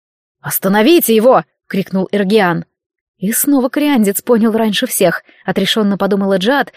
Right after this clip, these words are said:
видя, как Руаль поднимает руку к лицу и будто проводит ею по губам.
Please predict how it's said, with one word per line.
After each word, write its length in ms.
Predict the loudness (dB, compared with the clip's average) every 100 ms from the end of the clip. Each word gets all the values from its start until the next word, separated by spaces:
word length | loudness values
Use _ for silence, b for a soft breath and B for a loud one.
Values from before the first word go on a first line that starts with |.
| B B
видя, 260 | -4 -2
как 220 | -2 -4 -2
Руаль 260 | 0 0
поднимает 540 | -2 0 0 0 0 0
руку 240 | -2 -4
к 80 | -2
лицу 500 | -2 -2 -2 -2 -2 B B
и 100 | -8
будто 380 | -4 -6 -4 -6
проводит 640 | -2 -4 -2 0 0 0
ею 260 | -2 -2 -2
по 120 | -2
губам. 480 | -4 0 0 0